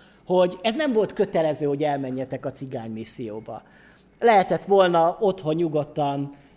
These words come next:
olvasgatni könyveket, barátnőkkel elmenni kávézgatni a kávéházba, lehetett volna, eh, kimenni a strandra és egész nap a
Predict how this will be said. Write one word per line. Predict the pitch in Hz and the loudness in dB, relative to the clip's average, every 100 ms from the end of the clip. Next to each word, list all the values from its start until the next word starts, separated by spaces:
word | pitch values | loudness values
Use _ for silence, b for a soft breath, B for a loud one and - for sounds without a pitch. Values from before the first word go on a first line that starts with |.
| - | -2
olvasgatni | 185 165 147 - 135 123 113 | 0 2 0 0 -4 -4 -4
könyveket, | 202 180 160 151 - 139 - - - b b b b - | 0 2 2 -2 -2 -4 -4 -18 -20 b b b b -14
barátnőkkel | 156 185 170 160 160 147 147 151 | 0 2 2 -2 -4 -2 -2 0
elmenni | 156 147 139 131 | 2 0 -2 -4
kávézgatni | 131 165 147 139 127 135 123 120 | -2 0 0 -2 -4 -8 -8 -12
a | 110 | -8
kávéházba, | 185 170 156 151 127 135 135 135 131 120 - B B B B | -4 -2 0 -2 -4 -4 -6 -4 -6 -6 -10 B B B B
lehetett | 208 196 185 170 | 4 4 2 -2
volna, | 185 190 165 147 151 - - | 2 2 4 2 0 -8 -20
eh, | 87 - - | -18 -18 -6
kimenni | 226 180 156 143 | -2 0 0 -2
a | - | -4
strandra | - 180 175 165 156 143 | -2 2 2 2 2 2
és | 135 | 2
egész | 170 151 147 - | -2 0 -4 -4
nap | 135 - | -10 -6
a | 131 131 | -6 -6